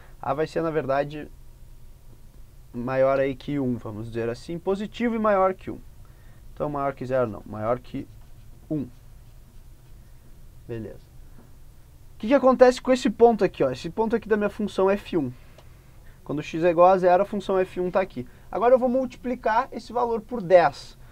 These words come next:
Se esse valor aqui for menos um, ele vai pra menos dez. Se ele for menos dois, ele vai pra menos vinte. Se ele for menos cem, ele vai pra menos mil. Independente de quanto for esse valor, a gente vai tá arrastando esse ponto da função aqui pra baixo.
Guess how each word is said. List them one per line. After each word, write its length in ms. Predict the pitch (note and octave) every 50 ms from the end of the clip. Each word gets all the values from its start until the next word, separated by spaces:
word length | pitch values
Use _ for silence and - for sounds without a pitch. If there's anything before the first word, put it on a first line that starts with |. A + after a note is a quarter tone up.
| - -
Se 100 | - -
esse 100 | B3+ B3
valor 300 | A#3 B3 A#3+ A3 G#3+ G3+
aqui 160 | F#3+ F#3 - E3+
for 200 | - F#3 F3 D#3+
menos 420 | C#3+ C#3 C#3 D#3+ G#3 G#3+ F#3 F#3+
um, 140 | A#3+ B3+ C4
ele 100 | B3+ A#3
vai 120 | A#3+ A#3+
pra 160 | A#3 C4 B3
menos 300 | A3+ G#3+ G#3 G#3 A3+ A3+
dez. 400 | G#3 F3 C#3 B2 - - - - - - - - -
Se 120 | - - G#3
ele 100 | G3+ F3+
for 220 | - F#3+ F3 D#3
menos 360 | D#3 D3+ C#3 C3+ D3+ F3+ F3+
dois, 280 | D#3 E3+ F#3+ G#3 G#3+ G#3+
ele 100 | A#3 G#3+
vai 140 | G#3+ G#3+ G#3
pra 120 | A3 A3
menos 340 | G#3+ G#3+ G#3+ G#3+ B3 A#3+ G#3+
vinte. 360 | F#3+ G3 G#3 G3 D#3+ - -
Se 80 | - D#3
ele 100 | D#3+ E3+
for 240 | - - F#3 F3+
menos 360 | F3+ E3+ D#3+ D3 C#3+ D#3 D3 - - - -
cem, 300 | - F#3 A3+ B3 A3 G3
ele 120 | F3 D#3
vai 160 | D3 D3 D3
pra 160 | D#3+ - G3+ G3
menos 340 | G3 G3+ G#3 G#3+ A#3 G#3
mil. 300 | G3 G3+ G3+ G3 D#3+ - - - - - - - - -
Independente 680 | E3+ F3 A3 B3+ - D4+ C4 A#3 A3 A3+ A#3 G#3+ -
de 100 | - F3
quanto 340 | - - A3+ B3+ C4+ C#4 B3+
for 240 | G3+ - F3 D#3+ D3
esse 160 | D3+ - -
valor, 460 | D3+ G3 A#3 A3 F#3 F3+ G#3 B3 A#3+ - - - - -
a 60 | B3
gente 180 | G#3 A3+ -
vai 120 | A#3 B3 A#3
tá 160 | - - G3
arrastando 560 | F#3+ F#3+ F3+ F3+ - - - F3 E3 D3+ C#3+
esse 160 | D#3 D#3+ -
ponto 300 | - - - C#3 C3+ B2+
da 140 | C#3 D#3 D#3
função 440 | - - G#3+ A3+ - - A#3 A3 A3
aqui 160 | A3 G#3+ A#3
pra 160 | F#3+ A#3+ B3+
baixo. 460 | C4 A#3 D#3+ D3+ D#3 - - - -